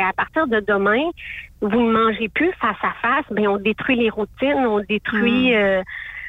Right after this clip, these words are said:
Speaker 1: on, on détruit quelque chose, finalement, des habitudes, euh,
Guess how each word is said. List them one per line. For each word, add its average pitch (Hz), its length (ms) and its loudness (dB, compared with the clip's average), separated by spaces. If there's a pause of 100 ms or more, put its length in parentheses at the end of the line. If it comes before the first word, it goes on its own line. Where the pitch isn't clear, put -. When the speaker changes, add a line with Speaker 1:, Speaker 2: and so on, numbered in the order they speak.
(160)
Speaker 1:
on, 208 360 0
on 220 200 2
détruit 240 460 -4
quelque 233 460 -2
chose, 240 300 -2
finalement, 220 320 0
des 233 200 -6
habitudes, 220 600 -4
euh, 190 480 0